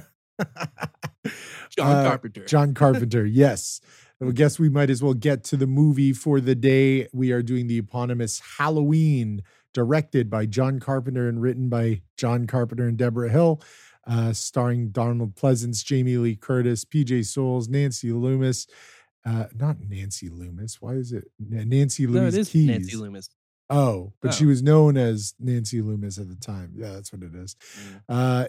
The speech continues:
Speaker 1: and, uh, uh, pro-, what is considered probably the most, um, uh, uh, profitable independent horror film of all time.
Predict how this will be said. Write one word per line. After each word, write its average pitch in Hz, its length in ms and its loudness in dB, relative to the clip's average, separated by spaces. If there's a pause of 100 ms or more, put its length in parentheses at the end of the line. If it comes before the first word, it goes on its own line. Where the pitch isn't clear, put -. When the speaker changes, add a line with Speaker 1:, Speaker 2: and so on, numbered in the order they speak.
Speaker 1:
and, 131 440 2
uh, 123 400 4
uh, 117 180 -2
pro-, 175 260 0
what 165 180 0
is 147 140 -2
considered 151 580 0
probably 180 540 0
the 147 340 -2
most, 180 640 -2 (720)
um, 113 840 -2 (760)
uh, 104 420 -4 (100)
uh, 101 380 -8
profitable 143 760 0 (220)
independent 160 560 4
horror 160 300 0
film 123 340 -2
of 110 120 -2
all 135 200 0
time. 113 600 -2